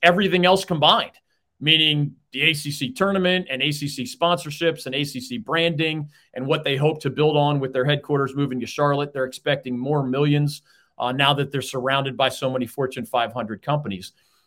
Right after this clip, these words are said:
But, yeah, if you're getting almost seventy-five percent of your money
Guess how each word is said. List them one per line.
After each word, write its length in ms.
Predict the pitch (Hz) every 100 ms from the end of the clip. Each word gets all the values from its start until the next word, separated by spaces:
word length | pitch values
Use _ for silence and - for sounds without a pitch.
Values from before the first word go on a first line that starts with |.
| _ _
But, 340 | 120 143 139 -
yeah, 220 | 202 147
if 160 | 139 302
you're 100 | 277
getting 300 | 269 220 196
almost 380 | 226 196 151 -
seventy-five 580 | 208 180 151 175 170
percent 340 | 143 - 175 156
of 80 | 135
your 140 | 143
money 440 | 143 147 139 123